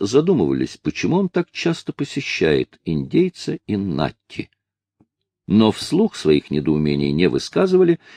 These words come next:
и только Ричард порой шептал кому-нибудь на ухо: "Ну, в этом нет ничего удивительного. Метис не может отвыкнуть от дикарских обычаев.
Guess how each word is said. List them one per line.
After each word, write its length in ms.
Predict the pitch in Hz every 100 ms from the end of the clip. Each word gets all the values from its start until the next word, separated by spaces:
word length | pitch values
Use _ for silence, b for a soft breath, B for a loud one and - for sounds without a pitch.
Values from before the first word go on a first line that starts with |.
| b
и 120 | 127
только 380 | 143 175 - 156
Ричард 580 | 135 120 - 101 - -
порой 340 | 90 95 117
шептал 580 | 110 95 - - 123 147
кому-нибудь 560 | - 85 92 82 85 -
на 200 | 80 76
ухо: 280 | 71 69 - _ _ _ _ -
"Ну, 120 | 240
в 40 | 82
этом 300 | 78 82 85
нет 160 | 82
ничего 260 | 87 - 104
удивительного. 640 | 160 220 233 - 67 64
Метис 600 | 82 127 120 - 196 175
не 120 | 156 170
может 440 | 190 190 135 -
отвыкнуть 640 | 98 120 120 - 104 92
от 160 | 87 73
дикарских 640 | 60 - 82 80 - - -
обычаев. 720 | 57 76 65 - - -